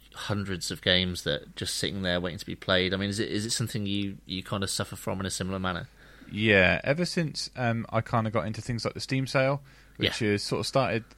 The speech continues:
Speaker 2: uh, summer of twenty fourteen and then picked up big time at Christmas and picked up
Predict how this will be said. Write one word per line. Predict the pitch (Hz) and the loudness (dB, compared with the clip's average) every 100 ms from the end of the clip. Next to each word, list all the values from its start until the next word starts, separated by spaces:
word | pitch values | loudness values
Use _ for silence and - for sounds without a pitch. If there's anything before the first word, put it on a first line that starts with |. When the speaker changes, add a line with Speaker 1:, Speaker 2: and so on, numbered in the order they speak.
| - | -4
Speaker 2:
uh, | 101 95 | 0 0
summer | - - 110 98 98 - - - | 0 -2 0 0 -2 -6 -18 -6
of | 95 92 | -2 -2
twenty | - 110 - | -4 -8 -6
fourteen | 101 90 98 90 - | -6 -4 -4 -4 -6
and | 92 | -8
then | 90 | -6
picked | 95 92 110 | -6 -8 -8
up | - | -4
big | 110 | -4
time | - 92 | -2 -4
at | 76 | -4
Christmas | 101 - 87 - - - | -8 -6 -10 -10 -18 -10
and | 104 | -4
picked | 107 | -4
up | - | -4